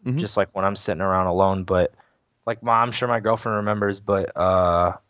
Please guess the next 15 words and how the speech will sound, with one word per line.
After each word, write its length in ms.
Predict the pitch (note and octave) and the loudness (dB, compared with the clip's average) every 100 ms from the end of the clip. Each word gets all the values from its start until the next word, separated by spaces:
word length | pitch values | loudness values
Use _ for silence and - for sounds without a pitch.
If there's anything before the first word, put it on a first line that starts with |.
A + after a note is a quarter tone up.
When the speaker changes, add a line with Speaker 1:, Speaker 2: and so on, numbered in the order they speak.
| _ _ _ | _ _ _
Speaker 2:
we 80 | A#2 | 2
did, 140 | A#2+ | 4
like, 160 | A2+ A2+ | 4 2
the 80 | A2 | 4
whole 160 | A2+ | 4
school 320 | A2 - A2+ G#2+ | 2 0 2 4
visit 320 | A2 A2 - | 2 0 -2
thing. 320 | A2 G#2+ G2+ | 0 2 0
Speaker 1:
Mm-hmm. 180 | F#2+ - | -6 2
Speaker 2:
Uh, 40 | |
I 300 | G2+ G2+ G2+ | 6 8 6
was, 160 | A2+ G#2 | 4 2
like, 120 | G#2 | 0
signing 360 | G2+ G#2 G2+ G2 | 2 2 2 0
papers, 600 | G2+ G2+ G2+ G2 F#2+ - | -4 -4 -2 -4 -4 -12